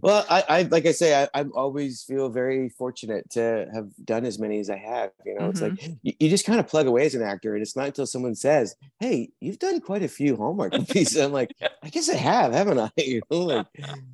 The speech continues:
Speaker 1: you know, you just sort of, you know, that's the role. You go in, you
Speaker 2: Yeah.
Speaker 1: do your job, and then you head home. And, and it, I feel like with these movies, being a character actor, you're, it's like being the guy at the end of the bench on a basketball team. Do you know what I mean? You're not Michael Jordan. You're not relied upon to go out,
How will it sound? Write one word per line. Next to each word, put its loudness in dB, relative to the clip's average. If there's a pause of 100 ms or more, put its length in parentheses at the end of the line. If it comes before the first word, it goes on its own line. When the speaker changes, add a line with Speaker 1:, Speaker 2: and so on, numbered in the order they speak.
(440)
Speaker 1:
you -2
know, -2
you 0
just -4
sort -2
of, -4 (160)
you -6
know, -4
that's 0
the -2
role. 2
You -6
go 0
in, -2
you -2
Speaker 2:
Yeah. -2
Speaker 1:
do -4
your -4
job, -2
and -8
then -8
you -8
head -14
home. -6
And, 0 (380)
and 4
it, 2
I 4
feel 4
like 2 (1040)
with 4
these -2
movies, 2
being 0
a 0
character 0
actor, -4
you're, -4
it's -6
like -6
being -2
the -4
guy -2
at -8
the -4
end -4
of -8
the -6
bench -8
on -4
a -6
basketball -6
team. -8
Do 0
you 6
know 6
what 6
I 4
mean? 4
You're 4
not 2
Michael 0
Jordan. 0
You're -4
not 0
relied 2
upon -4
to -4
go 0
out, 0